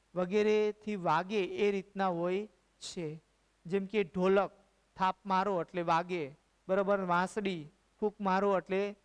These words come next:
વાગે. તો આ રીતના એના વાદ્યો છે એ જ જોવા મળે છે. તેમના વાદ્યોમાં સારંગી, વાંસળી, તૂર, તંબુર, બીન, ઢોલ, ઘંટ,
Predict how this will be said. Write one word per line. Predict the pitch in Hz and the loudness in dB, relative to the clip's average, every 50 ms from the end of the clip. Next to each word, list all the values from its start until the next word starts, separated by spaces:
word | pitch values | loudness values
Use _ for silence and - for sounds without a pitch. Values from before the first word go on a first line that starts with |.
| _ _ _ _ _ - | _ _ _ _ _ -4
વાગે. | 165 170 170 180 185 196 190 165 147 143 | 0 0 0 0 0 -2 -2 -2 -2 -6
તો | 156 _ _ _ _ - 247 254 - - - | -8 _ _ _ _ -4 -2 -2 -2 0 0
આ | 214 226 226 | 2 2 2
રીતના | 220 208 202 - 220 220 220 | 2 0 -2 -4 -2 0 0
એના | 208 202 196 202 | 0 0 0 0
વાદ્યો | 196 175 175 170 165 - - 202 196 | 0 2 0 0 -2 -2 -4 -4 -4
છે | - - 220 | -2 -2 -2
એ | 202 190 185 185 190 | -2 0 0 -2 -4
જ | 170 - - 175 175 170 170 165 156 | -4 -8 -8 -6 -4 -4 -4 -4 -4
જોવા | 175 175 180 185 190 | -2 0 2 2 0
મળે | 185 180 170 170 190 214 233 254 _ _ _ _ _ _ _ - | 0 -2 0 0 0 -2 -2 -6 _ _ _ _ _ _ _ -20
છે. | - - - 175 156 156 156 - _ _ _ _ _ _ - | -14 -10 -6 -6 -6 -6 -8 -12 _ _ _ _ _ _ -4
તેમના | - 214 220 240 240 | -2 0 2 2 4
વાદ્યોમાં | 220 208 202 185 - 220 220 214 220 220 226 220 | 4 2 2 0 0 -2 -2 0 0 -2 -2 -2
સારંગી, | 208 - - 214 185 180 185 202 202 202 202 202 214 220 226 226 - _ _ _ _ _ _ _ - | -4 -6 -4 0 0 0 0 0 -2 -4 -4 -4 -4 -4 -6 -8 -12 _ _ _ _ _ _ _ -4
વાંસળી, | 180 180 175 185 180 - 202 190 214 220 220 226 226 - _ _ _ _ - | 0 2 2 2 0 -4 -6 -4 -4 -4 -4 -6 -8 -12 _ _ _ _ -4
તૂર, | 233 226 220 220 220 226 233 240 240 - _ _ _ _ _ _ _ _ - | -2 0 0 2 2 0 0 -2 -6 -12 _ _ _ _ _ _ _ _ -4
તંબુર, | - 202 196 196 196 220 220 226 226 226 226 - _ _ _ _ _ _ - | -2 -2 0 0 2 2 2 2 0 0 -4 -8 _ _ _ _ _ _ -4
બીન, | 175 214 220 220 226 226 220 220 220 202 | -2 0 2 2 0 0 -2 -6 -12 -12
ઢોલ, | - - 190 185 190 208 214 220 220 220 226 233 _ _ _ _ _ _ - | -8 -2 0 2 4 4 4 4 2 0 -2 -8 _ _ _ _ _ _ -6
ઘંટ, | 190 196 208 214 220 220 208 | -2 0 2 2 2 0 -2